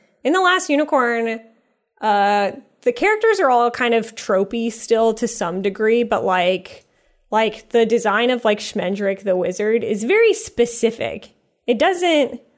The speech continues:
like, he's got this weird, like, little patchwork hat and all of this stuff. The characters feel like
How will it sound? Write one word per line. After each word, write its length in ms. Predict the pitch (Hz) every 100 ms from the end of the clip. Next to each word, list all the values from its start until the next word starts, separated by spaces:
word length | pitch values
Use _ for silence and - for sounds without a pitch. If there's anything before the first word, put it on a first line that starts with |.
| -
like, 140 | 277
he's 180 | 302 285
got 160 | 381
this 160 | 370 320
weird, 240 | 240 240 240
like, 160 | 226
little 160 | 233 220
patchwork 640 | 220 202 208 - 220 208 208
hat 500 | - 247 226 226 -
and 120 | 233
all 180 | 226 220
of 100 | 196
this 240 | 208 214
stuff. 680 | - 208 202 202 214 - _ _ _ _ _ _
The 80 | 254
characters 520 | - 320 427 427 381
feel 280 | - 285 254
like 640 | 226 214 208 196 196 -